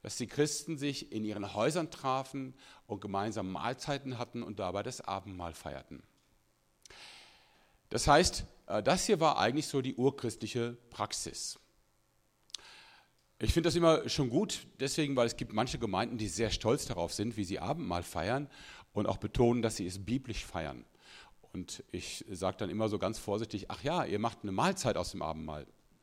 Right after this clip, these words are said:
Denn das wäre biblisch. Und wenn man es ganz so feiern wollte, wie Jesus das Abendmahl mit seinen Jüngern gefeiert hat, dann wäre es noch biblischer, wenn man nicht zu Tisch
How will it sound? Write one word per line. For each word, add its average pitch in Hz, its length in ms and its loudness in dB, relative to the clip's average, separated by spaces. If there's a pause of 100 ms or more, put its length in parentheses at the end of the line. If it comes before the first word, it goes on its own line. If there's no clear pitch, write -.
(600)
Denn 82 120 -4
das 92 140 -4
wäre 101 200 0
biblisch. 110 540 0 (400)
Und 98 80 -6
wenn 117 120 4
man 123 60 4
es - 200 -6
ganz 185 360 4
so 147 120 4
feiern 127 360 4
wollte, 110 300 0
wie 95 80 -2
Jesus 123 600 0 (300)
das - 220 -12
Abendmahl 107 440 2
mit 98 120 -4
seinen 92 180 0
Jüngern 156 260 4
gefeiert 87 480 -4
hat, - 180 -4 (400)
dann 104 160 -6
wäre 113 180 4
es 107 140 -4
noch 139 280 2
biblischer, 127 600 -4 (320)
wenn 104 100 -2
man 107 140 2
nicht 147 300 0 (220)
zu - 160 -10
Tisch - 320 -2